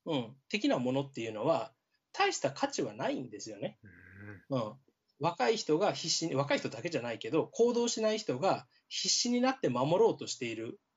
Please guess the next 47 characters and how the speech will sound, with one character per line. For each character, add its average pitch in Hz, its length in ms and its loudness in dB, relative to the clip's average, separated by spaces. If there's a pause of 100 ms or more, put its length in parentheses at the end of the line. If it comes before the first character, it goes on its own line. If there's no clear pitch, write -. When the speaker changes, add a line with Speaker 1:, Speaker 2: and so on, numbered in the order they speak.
(100)
Speaker 1:
ね、 170 260 2
他 160 100 0
人 160 220 2
か 156 120 0
ら 151 100 4
の、 110 260 -4 (180)
あ 117 120 -8
の、 104 460 -10
評 123 220 2
価 110 120 -6
と 107 140 -12
か、 - 280 -6 (300)
う 127 100 2
ん、 113 100 2
自 120 200 0
分 147 160 4
の 156 80 4
プ 147 160 -4
ラ 151 120 4
イ 160 60 4
ド 165 100 0
と 117 120 -8
か、 110 260 -6 (260)
そ 190 200 4
う 190 40 4
い 190 40 -2
っ - 20 -18
た 196 100 2
存 185 300 2
在 208 200 2
し 208 120 -2
な 208 120 0
い 202 60 0
も 196 120 2
の 208 100 2
っ 208 80 -12
て - 100 -8
い 110 100 -2
う 107 40 -6
の 101 140 -6
は、 117 280 0 (420)
う 139 100 4
ん、 110 180 2 (460)
あ 127 180 2
の、 110 380 -2 (300)
誰 226 260 4
も 349 180 0